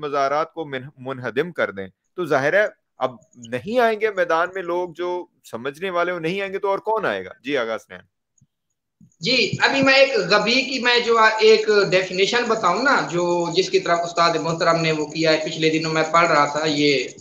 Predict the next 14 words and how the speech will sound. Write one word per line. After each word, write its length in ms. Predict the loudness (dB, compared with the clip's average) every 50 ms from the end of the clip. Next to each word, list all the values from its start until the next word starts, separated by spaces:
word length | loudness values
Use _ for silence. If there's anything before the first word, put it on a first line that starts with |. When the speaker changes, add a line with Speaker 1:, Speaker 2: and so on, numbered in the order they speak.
| -20 -20 -6 -2
Speaker 2:
यानी 200 | 0 0 0 0
ताज़ा 520 | -2 -4 -10 -4 2 4 4 6 6 6 6
मुताला 420 | 6 6 6 4 6 6 6 6
है 140 | 6 4 4
ना, 60 | 4
इसलिए 300 | 4 2 2 2 2 2
मैं 200 | 2 2 0 0
पुख्ता 240 | -2 -2 0 2 4
बात 240 | 4 4 4 4 2
कर 100 | 0 2
रहा 300 | 2 2 2 2 0 0
Speaker 1:
जी, 60 | -2
Speaker 2:
हूँ। 160 | -4 -8 -12 -16 _ -20 -16
Speaker 1:
जी। 320 | -10 -8 -8 -8 -8 -12